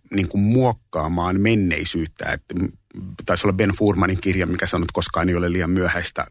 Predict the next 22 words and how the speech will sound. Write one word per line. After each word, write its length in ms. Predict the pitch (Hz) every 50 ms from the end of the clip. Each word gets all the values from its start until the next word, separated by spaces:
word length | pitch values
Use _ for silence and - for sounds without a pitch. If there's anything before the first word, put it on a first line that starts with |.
| - - - -
saada 280 | - - 90 87 90
itselle 320 | 87 85 - - 87 90 90
onnellista 480 | 90 95 92 85 80 80 78 - 98
lapsuutta. 500 | 95 92 85 - - 80 78 - - 87 80 - _ - - - - - -
Niin 100 | - 104
mä 80 | 107 113
uskon 400 | 127 139 139 - - 101 85 87
siihen 320 | - - 87 85 95 92
filosofiaan 680 | 90 - 117 107 95 90 - 82 - - 92 87 87 92
aika 200 | 95 95 - 95
voimakkaasti, 720 | 117 120 113 98 - - _ - 80 78 - - - - -
mutta 220 | 95 92 90 -
se 60 | 92
ei 60 | 87
ole 80 | 87 - -
helppoa. 480 | 113 95 80 - _ _ - 71 71 - - _ _ _ - - - - - _
Mutta 300 | - 131 151 - - -
mä 80 | - 113
uskon 320 | 98 101 - - - 98
myös 260 | 101 120 120 107 -
siihen, 300 | - 123 120 107 92 92
että, 300 | 90 90 - _ - 90